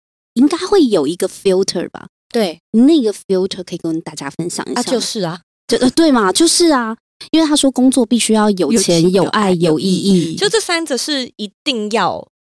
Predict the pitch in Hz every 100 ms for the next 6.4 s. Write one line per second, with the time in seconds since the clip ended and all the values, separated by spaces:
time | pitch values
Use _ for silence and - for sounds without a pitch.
0 | _ _ 311 339 269 170 202 - 196 147
1 | - - _ 208 190 233 247 220 185 151
2 | 160 160 220 190 190 170 180 165 165 165
3 | - 143 - - - 127 - - - -
4 | 62 - _ _ 427 285 214 277 - 262
5 | 247 247 247 254 - 302 311 254 190 180
6 | 220 226 220